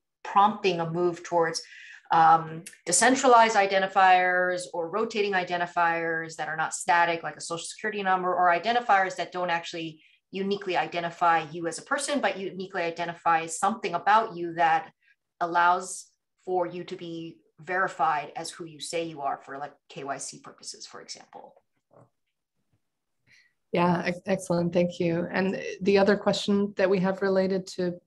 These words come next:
Speaker 2: just personal information generally is one, one atte-, attendee asks,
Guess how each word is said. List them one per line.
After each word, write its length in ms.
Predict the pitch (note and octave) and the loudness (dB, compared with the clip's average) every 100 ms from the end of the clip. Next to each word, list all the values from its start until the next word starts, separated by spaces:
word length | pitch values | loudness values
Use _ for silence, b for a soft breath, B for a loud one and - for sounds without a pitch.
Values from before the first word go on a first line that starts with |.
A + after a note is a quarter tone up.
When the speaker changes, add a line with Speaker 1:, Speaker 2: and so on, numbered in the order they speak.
| _ _ | _ _
Speaker 2:
just 220 | - E3 - | -10 -6 0
personal 280 | F3 - | 0 4
information 460 | F3 E3+ D#3+ D#3 E3 | 4 4 2 2 0
generally 480 | D#3+ D#3 D#3+ D#3 D#3+ | 0 2 2 2 0
is 160 | D3+ | 0
one, 240 | D#3 D3+ D3+ b b b - | -2 -4 -6 b b b -6
one 140 | D3+ | -4
atte-, 440 | D3+ - D#3+ C#3+ - | -2 -2 -2 -2 -8
attendee 440 | D#3+ D#3 D#3+ D3+ | -4 0 2 2
asks, 540 | D3 D3+ _ - - | 0 -4 _ -16 -16